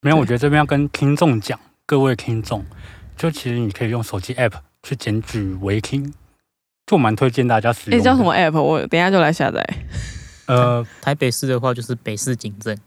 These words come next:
Speaker 1: 对，北市警政，那上面你就拍照，然后你就填填资料，就可以检举违停了。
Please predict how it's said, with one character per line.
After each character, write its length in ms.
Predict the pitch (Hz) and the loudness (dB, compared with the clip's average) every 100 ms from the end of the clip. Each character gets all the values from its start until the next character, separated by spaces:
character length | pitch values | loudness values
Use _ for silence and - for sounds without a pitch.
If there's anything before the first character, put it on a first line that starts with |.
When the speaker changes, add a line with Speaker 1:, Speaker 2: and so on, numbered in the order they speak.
| _ - | _ -4
Speaker 1:
对， 160 | 117 98 | -4 -2
北 180 | 113 | -4
市 240 | 95 - 117 | -4 -2 -2
警 240 | 123 107 | -2 -6
政， 180 | 107 113 107 _ _ _ _ - | -4 -6 -6 _ _ _ _ -2
那 140 | 143 | 0
上 140 | 139 | 2
面 120 | 135 123 | 2 2
你 60 | |
就 100 | 104 | 0
拍 200 | 107 110 | 0 -2
照， 260 | 101 104 95 - | 0 0 -2 -10
然 140 | - 98 | -8 -2
后 240 | 110 107 | 0 0
你 80 | 98 | 0
就 240 | 110 107 | 2 2
填 200 | 98 107 | 0 -4
填 160 | 104 104 | -2 -2
资 200 | 95 104 | -4 -2
料， 200 | 104 95 101 | -2 -4 -4
就 100 | 123 | -2
可 120 | 113 | -2
以 20 | |
检 180 | 104 101 | -2 -4
举 200 | - 107 | -4 -8
违 180 | 104 98 | -6 -6
停 180 | 131 | -6
了。 140 | 131 | -6